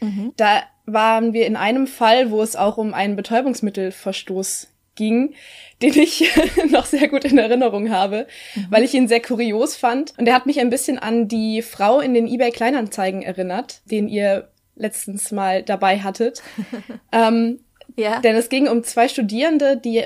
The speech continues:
Speaker 2: waren angeklagt wegen eben Verstoß gegen das Betäubungsmittelgesetz. Also einem wurde vorge-, wurde vorgeworfen, dass er mit Drogen, in dem Fall Marihuana, gehandelt haben soll. Und der andere hatte eben bei ihm gekauft.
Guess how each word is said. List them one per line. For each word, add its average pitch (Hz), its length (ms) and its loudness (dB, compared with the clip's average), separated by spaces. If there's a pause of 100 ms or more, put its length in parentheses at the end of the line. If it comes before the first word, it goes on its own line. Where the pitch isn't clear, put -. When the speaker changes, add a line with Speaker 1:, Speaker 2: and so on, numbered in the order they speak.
(140)
Speaker 2:
waren 202 320 0
angeklagt 214 800 -4
wegen 226 300 0
eben 208 260 -4
Verstoß 220 520 -4
gegen 214 260 -4
das 185 160 -6
Betäubungsmittelgesetz. 247 960 -2
Also 185 240 -10
einem 226 320 2
wurde 214 180 -2
vorge-, 208 420 -8 (200)
wurde 208 240 -8
vorgeworfen, 208 680 -4 (140)
dass 190 240 -6
er 185 260 -2
mit - 380 -10
Drogen, 220 480 -4 (160)
in 196 140 -6
dem 196 120 -4
Fall 190 160 -6
Marihuana, 190 480 -6
gehandelt 190 500 -6
haben 262 200 -2
soll. 240 320 -2 (140)
Und 226 500 4
der 196 140 2
andere 220 400 0
hatte 208 220 -4
eben 214 200 -2
bei 196 100 -2
ihm 202 180 -4
gekauft. - 720 -8